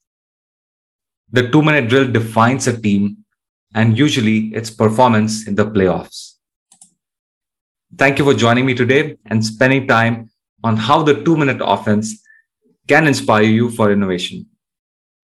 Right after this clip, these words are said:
I'm Hemang, and this is Innovation, Sports and Life. My goal is to dive into where good ideas come from. For those who are familiar with the N F L, please bear with me.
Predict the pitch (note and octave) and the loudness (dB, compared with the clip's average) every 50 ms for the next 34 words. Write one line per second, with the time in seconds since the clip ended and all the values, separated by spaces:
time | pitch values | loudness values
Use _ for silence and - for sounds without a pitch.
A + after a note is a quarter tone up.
0 | _ _ _ _ G2+ G#2 G#2+ G#2+ G#2+ A2+ A2+ B2 B2 C3+ D3 D#3+ D#3 - - _ | _ _ _ _ -2 0 0 2 2 2 2 4 4 2 0 -2 -4 -10 -14 _
1 | _ G#2 G#2+ A2 A2 A2+ A2 A2 B2 A#2 A2 A2 - G#2 A2+ A#2 A#2 A#2 A#2+ A#2 | _ -2 0 2 2 2 0 0 0 0 0 -2 -4 -2 0 0 2 2 0 0
2 | - - B2+ A#2+ - - - G#2+ G#2+ G#2 - F#2+ F#2 F2+ F#2 G2 G#2 G#2+ - - | -2 -4 -6 -6 -6 -2 2 2 2 2 0 -2 0 0 0 0 0 -2 -6 -14
3 | _ _ _ _ _ _ _ _ _ _ - _ _ _ _ G#2 A2+ A#2 A#2+ A#2+ | _ _ _ _ _ _ _ _ _ _ -20 _ _ _ _ 0 2 2 2 2
4 | C3+ D#3 E3+ E3+ D#3 C#3+ - C3 A2 A2 A2+ B2 C3 B2 A#2 G#2+ A2 A2 A2 A2 | 2 2 2 2 0 0 -2 -2 0 2 2 2 2 2 0 0 0 -2 -2 -2
5 | A2 A2 - - _ - G#2 G#2+ A2+ A#2 A2 A2 C3+ C#3+ C3 G#2+ G2 G2 G2 G2 | -2 -4 -6 -10 _ -8 -2 2 2 2 4 2 2 2 2 2 0 0 0 0
6 | G2 G2+ - - - G#2 G2+ - - F2+ E2+ F2 - _ _ _ _ _ _ _ | 0 -2 -4 -4 -4 -4 -2 -4 -6 -8 -10 -10 -14 _ _ _ _ _ _ _
7 | _ _ _ _ _ _ _ _ _ _ _ _ _ _ _ _ _ _ _ - | _ _ _ _ _ _ _ _ _ _ _ _ _ _ _ _ _ _ _ 2
8 | C#3+ D3 D3 F#3+ G3 E3+ F3 D3+ - - B2+ A#2 B2 B2 B2 B2+ A#2+ A2 A2+ A2 | 2 4 4 4 4 2 0 0 0 0 0 2 2 2 2 0 0 0 -2 -2
9 | A2+ A#2 G#2 G2+ G#2+ A2 A2 A2+ A#2 A#2 A2+ A2 A2 - A2+ A2+ A2+ A2 G2+ - | 0 0 0 0 0 -2 -2 -2 -4 -4 -4 -6 -4 -2 0 2 2 0 -2 -4
10 | - - - - - G2+ G#2 G2 G#2 G#2+ G2+ G2 F#2+ F#2 F#2+ F#2 F2 F2+ - | -8 -12 -16 -16 -14 -6 0 2 2 4 4 2 -2 -4 -4 -8 -8 -8 -10